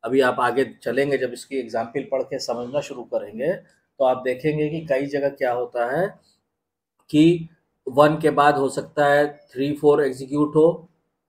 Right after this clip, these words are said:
ठीक, उसके बाद टू execute हो, उसके बाद five, six execute हो। तो मतलब कि the sequence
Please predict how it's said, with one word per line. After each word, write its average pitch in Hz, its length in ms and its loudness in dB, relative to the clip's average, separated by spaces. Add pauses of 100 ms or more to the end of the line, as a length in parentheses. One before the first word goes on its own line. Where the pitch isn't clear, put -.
(200)
ठीक, 160 240 2
उसके 147 280 2
बाद 143 380 2
टू 147 140 4
execute 143 500 0
हो, 160 80 4 (260)
उसके 147 240 0
बाद 139 260 2 (100)
five, 127 220 0
six 110 260 -14
execute 101 500 -12
हो। 101 160 -18 (380)
तो 180 320 4
मतलब 165 400 2 (840)
कि 180 320 2 (300)
the 143 120 0
sequence 170 640 0